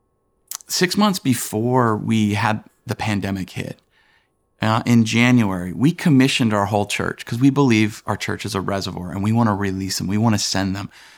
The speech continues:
The Bible calls it commissioning. That's sending with blessing, with support. And we s-, we sent our whole church, we commissioned them. We had people identify, "Where's your primary calling? Where has God sent you?"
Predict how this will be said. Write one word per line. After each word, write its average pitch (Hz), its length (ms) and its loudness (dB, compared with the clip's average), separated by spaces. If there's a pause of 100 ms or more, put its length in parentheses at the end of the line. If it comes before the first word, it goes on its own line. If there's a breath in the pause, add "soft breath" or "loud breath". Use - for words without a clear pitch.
(100)
The 117 60 -4
Bible 131 280 2
calls 117 260 -2
it - 160 -12
commissioning. 101 720 -2
That's 95 200 -8
sending 120 800 2 (420 loud breath)
with 117 320 0
blessing, 110 640 -4
with 101 200 -2
support. - 640 -8 (920)
And 120 180 6
we 165 120 4
s-, - 240 -2 (320 loud breath)
we 147 100 4
sent 160 240 2
our 131 180 4
whole 147 260 2
church, 151 480 -2
we 120 80 0
commissioned 127 580 2
them. 95 180 -2 (280 loud breath)
We 135 60 4
had 139 160 2
people 143 340 -2
identify, 127 540 2
"Where's 143 380 0
your 147 120 0
primary 127 540 2
calling? 117 500 -2 (260 loud breath)
Where 131 180 2
has 170 120 2
God 135 280 -2
sent 120 320 -2
you?" 101 260 -8